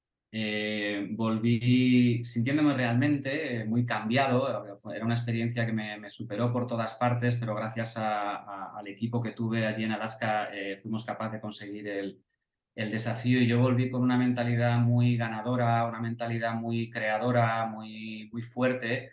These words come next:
Y no tenía ninguna intención de escribir el libro, pero a medida que le compartía a la gente más, más inmediata, ¿no? Amigos, compañeros de, compañeros de proyecto en Atman, les compartía lo que había aprendido en aquella montaña, eh,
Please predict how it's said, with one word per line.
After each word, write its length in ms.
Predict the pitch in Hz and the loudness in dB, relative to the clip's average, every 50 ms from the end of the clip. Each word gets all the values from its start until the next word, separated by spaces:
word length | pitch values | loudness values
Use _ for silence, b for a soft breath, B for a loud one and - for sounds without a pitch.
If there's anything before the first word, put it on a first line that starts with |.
| B B B B B B B B _ - | B B B B B B B B _ 0
Y 60 | 123 | 2
no 100 | 139 151 | 4 4
tenía 160 | 190 190 190 190 | 6 4 4 4
ninguna 260 | 185 175 170 165 160 | 4 2 2 2 2
intención 400 | 147 135 131 123 120 135 139 - | 2 2 2 2 2 0 0 0
de 60 | 151 | 0
escribir 280 | - - 143 131 131 127 | -2 -2 -2 0 2 4
el 100 | 123 123 | 4 4
libro, 260 | 143 - 98 - 113 | 4 4 2 2 0
pero 100 | 113 117 | 0 0
a 40 | 117 | 2
medida 360 | 117 117 123 123 147 156 156 | 2 2 2 4 2 2 2
que 80 | - 151 | 2 0
le 100 | 147 147 | -2 0
compartía 560 | - 135 127 127 123 120 120 131 143 147 143 | -2 -2 0 0 2 2 2 4 4 4 4
a 40 | 139 | 4
la 80 | 127 | 2
gente 320 | 123 - 147 143 123 135 139 | 0 0 0 0 0 0 -2
más, 520 | 135 135 131 131 131 131 127 123 - - 123 | -2 -2 -2 -2 -2 -2 -2 -2 -2 0 0
más 180 | 123 123 - | 0 0 0
inmediata, 520 | 127 123 120 117 117 127 139 143 - 120 117 | 0 0 0 2 2 2 2 2 2 2 2
¿no? 160 | 123 120 123 | 2 2 4
Amigos, 640 | 117 120 127 139 127 131 131 131 131 131 131 127 - | 4 4 4 4 2 0 0 0 2 2 2 0 -2
compañeros 460 | 123 117 117 110 107 117 117 123 117 117 | -4 -6 -4 -4 -4 -4 -4 -4 -4 -4
de, 280 | 117 117 113 110 110 107 | -4 -4 -4 -6 -6 -8
compañeros 380 | 110 107 107 110 117 117 117 | -10 -8 -6 -6 -4 -4 -4
de 80 | 117 117 | -4 -6
proyecto 520 | 117 120 110 107 123 120 - - 113 110 113 | -6 -8 -6 -6 -6 -6 -6 -6 -6 -4 -2
en 80 | 120 | 0
Atman, 300 | 123 123 123 120 117 117 | 2 4 4 2 2 0
les 120 | 117 - - | -2 -4 -6
compartía 720 | 117 110 - 110 110 - - 117 120 120 120 120 120 117 | -8 -6 -4 -4 -4 -4 -2 0 2 4 4 4 4 4
lo 320 | 117 117 110 101 104 110 110 | 2 0 -2 -4 -8 -10 -10
que 100 | - - | -10 -8
había 160 | 107 113 123 | -4 -2 0
aprendido 400 | 117 123 120 117 117 127 127 127 | 2 4 4 4 4 2 2 2
en 60 | 123 | 2
aquella 240 | 117 117 127 123 120 | 2 2 2 4 4
montaña, 720 | 120 117 110 110 113 131 143 139 135 135 131 131 127 127 | 4 4 4 2 0 -2 -2 -2 0 0 0 0 0 0
eh, 220 | 127 123 123 - | 0 -2 -4 -6